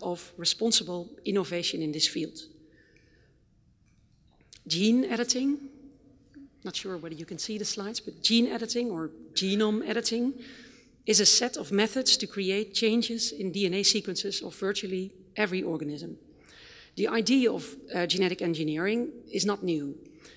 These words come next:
It has been used for over thirty-five years, and also the ethical dis-,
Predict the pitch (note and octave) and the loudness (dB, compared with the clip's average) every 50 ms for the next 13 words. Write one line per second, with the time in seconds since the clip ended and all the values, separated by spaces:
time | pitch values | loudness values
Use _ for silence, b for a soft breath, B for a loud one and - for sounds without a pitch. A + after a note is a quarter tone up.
0 | B B B B G3 F#3 G#3+ - - G#3+ F#3+ E3 F3 F#3+ G3 F#3+ - - F#3+ - | B B B B 2 2 2 2 2 2 2 2 2 0 0 -2 -4 -6 -4 -2
1 | - G#3+ G#3+ G#3+ G#3 - - G#3+ G3+ G3+ G3 - - F#3 E3 E3 - - D#3+ D3 | 0 0 0 0 -4 -6 -2 -2 0 0 -2 -2 -4 -4 -4 -4 -4 -4 -4 -4
2 | D3 D3+ F3 F#3+ - - - - C#4+ - A#3+ A#3 - G#3+ F#3 E3 F#3 G3+ A#3 - | -4 -4 -4 -4 -4 -4 -4 -2 0 4 4 6 4 4 2 0 0 0 0 -2
3 | C4 - G#3+ F3 E3+ - - - E3 - - | -2 -6 -6 -4 -4 -4 -4 -4 -4 -6 -6